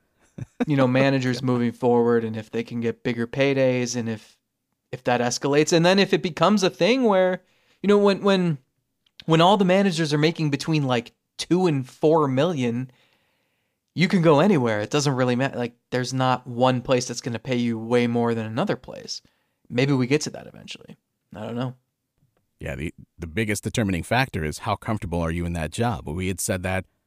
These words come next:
Speaker 2: like, like, when this was first reported that Counsell could be in the mix for the Guardians, it wasn't just an instant dismissal like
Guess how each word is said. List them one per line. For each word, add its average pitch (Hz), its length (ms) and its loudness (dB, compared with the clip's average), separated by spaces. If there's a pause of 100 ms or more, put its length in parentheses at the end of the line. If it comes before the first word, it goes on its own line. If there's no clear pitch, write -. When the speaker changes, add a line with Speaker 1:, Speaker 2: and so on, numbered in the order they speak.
(580)
Speaker 2:
like, 95 200 -8
like, 85 260 -6
when 92 300 -4 (600)
this 131 300 -2
was 117 120 0
first - 460 -2 (220)
reported 131 480 0
that 92 260 -6
Counsell 143 480 0
could 135 260 -4
be 131 140 2
in 123 80 4
the 113 60 0
mix 123 260 0
for - 140 -8
the 87 80 -6
Guardians, 104 600 0 (600)
it 143 100 -2
wasn't 160 380 4
just 165 200 0
an 143 160 4
instant 165 380 2
dismissal 135 460 0
like 90 200 -2